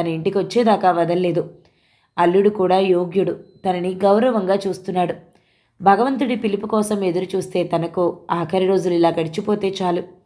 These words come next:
గమ్మత్తుగా ఈవేళ కూతురికేదో సంబంధం చూడాలని వచ్చిన ప్రకాశము, కోర్టు పని మీద శేషగిరి, ఆఫీస్ పని మీద శేఖరము అనుకోకుండా ఇక్కడ కలుసుకోవటం తటస్థించింది. ఎప్పుడో అణగారిపోయిన తన కోరికని జీవం పోసి తట్టి లేపారు.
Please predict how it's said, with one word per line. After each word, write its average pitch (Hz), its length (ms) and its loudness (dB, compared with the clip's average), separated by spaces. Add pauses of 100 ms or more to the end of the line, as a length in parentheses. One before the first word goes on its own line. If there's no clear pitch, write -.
(760)
గమ్మత్తుగా 226 460 4
ఈవేళ 190 420 2
కూతురికేదో 185 680 -2
సంబంధం 185 440 -2
చూడాలని 185 460 2
వచ్చిన 170 300 -2
ప్రకాశము, 165 680 -4 (160)
కోర్టు 196 280 -2
పని 196 220 0
మీద 175 220 0
శేషగిరి, 165 640 -2 (440)
ఆఫీస్ 226 400 2
పని 208 120 -2
మీద 185 220 0
శేఖరము 175 680 -2 (100)
అనుకోకుండా 175 520 0
ఇక్కడ 190 260 0
కలుసుకోవటం 175 640 -2
తటస్థించింది. 180 840 -4 (680)
ఎప్పుడో 226 320 4
అణగారిపోయిన 220 720 2
తన 190 240 -4
కోరికని 180 560 -2
జీవం 175 340 -2
పోసి 185 340 -6
తట్టి 196 340 -4
లేపారు. 180 440 0